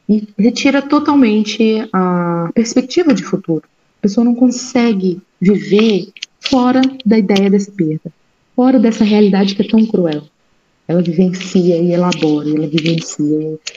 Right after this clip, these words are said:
é, ela vivencia e elabora, mas não no sentido de, da elaboração completa. Ela vivencia, ela mastiga aquela dor.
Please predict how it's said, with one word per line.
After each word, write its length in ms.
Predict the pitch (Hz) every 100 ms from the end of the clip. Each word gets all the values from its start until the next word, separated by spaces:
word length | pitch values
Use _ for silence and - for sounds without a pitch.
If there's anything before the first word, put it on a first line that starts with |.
| 185
é, 200 | 190 196 - _
ela 160 | - 196
vivencia 500 | 226 240 254 247 269
e 60 | 254
elabora, 560 | 233 220 214 262 220
mas 160 | 214 220
não 60 |
no 40 | 247
sentido 500 | 247 247 247 214 233
de, 140 | 190
da 140 | 190 202
elaboração 840 | 208 202 196 190 - 185 180 180
completa. 560 | - 185 180 147 - -
Ela 120 | 160 170
vivencia, 580 | 175 190 185 - 170
ela 100 | 160
mastiga 520 | 165 190 190 - 190 160
aquela 220 | 165 160
dor. 280 | - -